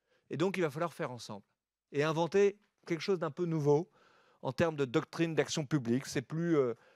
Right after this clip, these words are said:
le New Public Management qui consistait à se dire on va externaliser au fond tout ce qui se passe dans la puissance publique. Oui, il y a besoin du retour de la puissance publique pour appréhender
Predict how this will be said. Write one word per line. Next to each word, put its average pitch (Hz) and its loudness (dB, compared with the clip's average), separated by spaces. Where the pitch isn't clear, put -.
le 131 -4
New 151 0
Public 156 0
Management 135 0
qui 135 -14
consistait 139 2
à 120 2
se - -8
dire 135 2
on 127 -4
va 127 2
externaliser 143 0
au 147 4
fond 147 -8
tout 135 -12
ce - -12
qui - -10
se 143 -12
passe 156 0
dans 139 -2
la 127 0
puissance 123 -8
publique. 143 -2
Oui, 180 4
il 147 0
y - 8
a 147 6
besoin 151 0
du 185 0
retour 160 4
de 202 4
la 139 4
puissance 135 -10
publique 117 -8
pour 175 2
appréhender 175 2